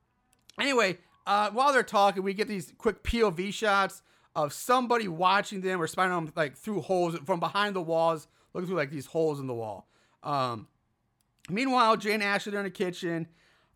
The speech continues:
uh, and she's like, "Hey, you know what? We can keep this little bang fest thing, this, our little bang fest we have going. That's fine. But, you know, I really need you to show me some place, like, real places I can actually afford to move into and, and want to move into." And, uh,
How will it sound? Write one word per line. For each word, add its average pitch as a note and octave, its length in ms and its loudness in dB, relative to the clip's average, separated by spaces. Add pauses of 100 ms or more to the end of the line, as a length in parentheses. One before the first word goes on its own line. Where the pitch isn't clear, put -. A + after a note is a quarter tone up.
uh, E3+ 140 4
and G3 80 0
she's C4+ 100 -8
like, A3 140 0
"Hey, A#3 140 2
you A3 100 -2
know C4 80 -2
what? B3+ 180 0
We D4+ 80 -4
can D#4 120 -4
keep C4+ 200 -8
this A#3+ 140 -6
little G3 180 0
bang F3+ 420 0
fest - 340 2
thing, D#3 120 -6
this, D#3 180 -6
our E3 200 -2
little F3 160 2
bang E3 320 0
fest D3 260 -2
we D#3+ 100 -4
have C#3+ 280 -2
going. D3+ 340 0
That's D3+ 180 -4
fine. D#3 440 2 (420)
But, D#3 80 0
you D#3+ 60 -2
know, E3+ 100 0
I D#3+ 140 2
really F#3+ 200 4
need G3+ 160 -4
you F#3 60 -8
to E3 60 -4
show G3+ 200 0
me F#3 100 0
some C#3+ 160 -8
place, F3 320 -2
like, D3+ 180 0
real F3+ 320 4
places F3+ 260 -2
I D3 80 0
can D#3 80 -6
actually E3 240 -6
afford E3 380 -2
to D3+ 80 -2
move C#3+ 200 -4
into D3 440 -6
and, B2+ 160 -10
and C3+ 180 -12 (260)
want D#3 280 2
to D3 80 -6
move B2+ 160 -2
into." A#2 420 -8 (560)
And, D3 280 -2
uh, B2+ 280 0